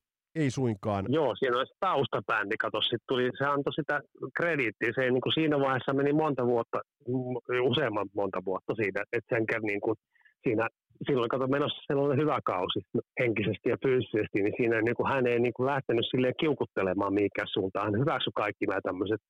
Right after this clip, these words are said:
Speaker 2: glam-elementit ihan oman lisätukkansa myötä. Eihän mä olisi voinut, musta oli aivan aluksi niin kuin, ei helvettiläinen. Jätkällä on tommonen, että mä näin sen video, kun kaverilla näkyy
Speaker 1: Mm.
Speaker 2: M T V Lappeenrannasta,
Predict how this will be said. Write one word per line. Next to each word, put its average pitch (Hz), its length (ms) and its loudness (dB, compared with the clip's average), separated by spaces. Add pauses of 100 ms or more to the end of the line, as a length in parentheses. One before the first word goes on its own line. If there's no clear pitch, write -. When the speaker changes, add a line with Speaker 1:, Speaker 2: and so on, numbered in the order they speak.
(420)
Speaker 2:
glam-elementit 101 920 -2 (100)
ihan 127 220 0
oman 156 320 2 (100)
lisätukkansa 120 680 0
myötä. 104 400 2
Eihän 131 180 2
mä 139 80 4
olisi 135 220 0
voinut, 143 200 2 (640)
musta 156 200 0
oli 147 140 2
aivan 147 300 2
aluksi 151 320 2
niin 127 100 2
kuin, 131 140 2 (420)
ei 113 260 2 (100)
helvettiläinen. - 960 -4 (280)
Jätkällä 131 380 0
on 107 120 -2
tommonen, 110 340 0
että 107 100 -2
mä 123 60 2
näin 131 180 0
sen 127 180 -2
video, 127 380 2
kun 95 200 -4
kaverilla 107 360 0
näkyy 104 260 0
Speaker 1:
Mm. 98 160 2
Speaker 2:
M 98 100 0
T 110 180 0
V 143 120 2
Lappeenrannasta, 131 600 -2